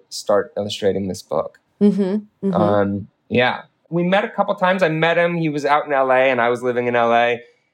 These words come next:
Speaker 1: We went out to dinner and he showed me some sketches and we talked about the book. But I don't know. I, like, I, I'm often in touch with illustrators when working together, but I, I'm don't,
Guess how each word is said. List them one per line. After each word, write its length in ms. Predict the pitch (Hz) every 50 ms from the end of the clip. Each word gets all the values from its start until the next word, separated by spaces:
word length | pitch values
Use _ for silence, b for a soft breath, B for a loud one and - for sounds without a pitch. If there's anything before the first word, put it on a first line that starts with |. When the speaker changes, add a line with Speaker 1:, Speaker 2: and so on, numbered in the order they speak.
| _ _
Speaker 1:
We 160 | - 123 123
went 220 | 113 113 127 127 123
out 160 | 120 120 113
to 60 | - 113
dinner 460 | 92 110 107 107 110 110 110 110 110
and 320 | 101 - 101 104 101 104
he 120 | 117 110 104
showed 280 | - - 120 110 110
me 120 | 110 113 107
some 180 | 107 113 110
sketches 520 | 110 - - - 120 113 - 135 127 123 117
and 100 | 113 107
we 60 | 101
talked 340 | 101 - 110 113 113 - -
about 260 | 101 107 107 107 -
the 40 | 101
book. 360 | 95 - 113 113 117 - - -
But 260 | 113 113 - - - _ _ _ _ _ _ _ _ _ _
I 80 | 151 190
don't 100 | 226 233
know. 140 | 254 233 165
I, 240 | 135 147 156 160 156
like, 220 | 160 160 147 - - _ _ -
I, 140 | 147 165 147 - - - _ _ _ _ _ _ -
I'm 200 | 139 139 160 - -
often 400 | 143 156 170 180 - 185 165 151
in 140 | 139 135 131
touch 300 | - - 147 143 - -
with 120 | 139 120
illustrators 500 | - 123 127 123 120 - 135 123 120 120
when 140 | 113 117 117 117
working 260 | 131 139 - 156 131
together, 280 | 120 107 113 110 110 110
but 200 | 104 104 117 110
I, 200 | 110 117 120 -
I'm 500 | - 123 127 135 127 127 123 117 110 - _ _ _ _
don't, 240 | - 135 139 139 -